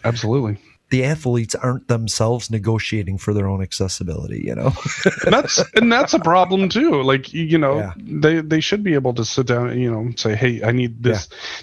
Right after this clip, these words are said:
Speaker 1: This is the reasonable accommodation."
Speaker 2: Right. Yeah.
Speaker 1: You know, it's,
Speaker 2: Ah,
Speaker 1: it's
Speaker 2: it's
Speaker 1: not like
Speaker 2: just
Speaker 1: you're asking for a team of ten to chauffeur you around. It's like, you need the one person that you rely on in, for, in everyday life
Speaker 2: Uh-huh.
Speaker 1: in the U S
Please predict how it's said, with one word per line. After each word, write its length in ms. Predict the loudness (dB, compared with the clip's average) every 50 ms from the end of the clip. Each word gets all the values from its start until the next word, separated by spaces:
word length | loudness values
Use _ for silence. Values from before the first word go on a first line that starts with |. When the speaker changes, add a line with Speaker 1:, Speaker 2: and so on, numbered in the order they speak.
| 0
Speaker 1:
This 240 | 4 4 4 4 2
is 300 | 0 0 0 0 0 0
the 100 | 0 0
reasonable 560 | 2 0 -2 -2 -4 -4 -4 -4 -4 -4 -4 -6
accommodation." 680 | -6 -6 -8 -8 -8 -10 -10 -10 -10 -8 -8 -8 -8 -10 -14 _ _ _ _ _ -14 -14 -12 -6 -2
Speaker 2:
Right. 880 | -2 0 2 2 0 0 0 -4 -6 -6 -6 -8 -8 -10 -12 -12 -12 -14 -14 -18 -20 -20 _ _ -12 -4
Yeah. 320 | -2 0 0 0 -2 -4 -8 -10 -16 -20 -20 -20 _ _ _ -10 -4 -2
Speaker 1:
You 120 | 0 0
know, 100 | 0 0
it's, 100 | -2 -2
Speaker 2:
Ah, 160 | -4 -4 -4 -4
Speaker 1:
it's 120 | -2 -2
Speaker 2:
it's 160 | -2 0 2
Speaker 1:
not 140 | 2 2 4
like 80 | 2 2
Speaker 2:
just 80 | 2
Speaker 1:
you're 100 | 2 2
asking 460 | 4 2 2 0 0 0 0 0 0
for 180 | 2 4 4 2
a 40 | 2
team 260 | 2 0 2 2 2
of 160 | 2 0 -2 -2
ten 320 | 0 2 2 2 2 0
to 60 | -2
chauffeur 400 | 0 0 0 0 0 0 0 0
you 160 | 0 0 0 0
around. 280 | 0 -2 -2 -2 -2
It's 100 | -4 -4
like, 160 | -6 -6 -4 -6 -8 -8 -12 -14 -14 -4 _
you 120 | 2 2
need 180 | 2 2 2 2
the 60 | 2
one 260 | 2 2 2 2 0
person 340 | 2 2 2 2 2 2 2
that 160 | 2 2 2
you 80 | 2 2
rely 400 | 4 4 4 4 4 4 2 2 2
on 160 | 2 2 0
in, 100 | -2 -4
for, 200 | 0 2 2 2
in 240 | 4 2 2 4 4
everyday 500 | 2 2 2 0 0 2 2 2 2 2
life 640 | 2 2 4 4 2 2 0 -2 -4 -6 -8 -10 -12 -16 -20 -8 -2 0
Speaker 2:
Uh-huh. 320 | 2 2 2 2 0 0 2
Speaker 1:
in 120 | 2 4 4
the 80 | 4
U 300 | 4 4 4 6 6 6
S 540 | 4 4 4 4 2 4 4 2 0 0 -2